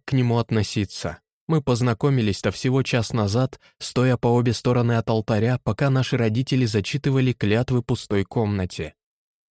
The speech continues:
Мне ещё только предстоит получше узнать этого слащавого блондинчика с торчащей из кармана фляжкой.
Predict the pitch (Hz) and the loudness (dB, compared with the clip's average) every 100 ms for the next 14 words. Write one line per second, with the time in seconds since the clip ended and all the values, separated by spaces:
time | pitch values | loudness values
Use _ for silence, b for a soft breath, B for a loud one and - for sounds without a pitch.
0 | _ - 98 107 131 135 139 131 127 123 | _ -8 -2 2 4 2 0 0 2 2
1 | 117 123 - 110 123 - - 120 127 - | 0 0 0 0 0 0 0 2 2 0
2 | 127 117 101 117 127 123 120 113 - 107 | 0 0 0 0 0 0 0 0 0 0
3 | 101 - 117 123 120 117 120 113 104 113 | 0 0 0 2 2 2 2 2 2 0
4 | 123 123 120 110 110 104 - 135 - 131 | 0 -2 -2 -2 -2 -2 0 -2 0 -2
5 | 120 - 113 110 110 104 - 113 92 - | -2 -2 0 0 0 -2 -2 -2 -2 -4
6 | - 76 | -10 -12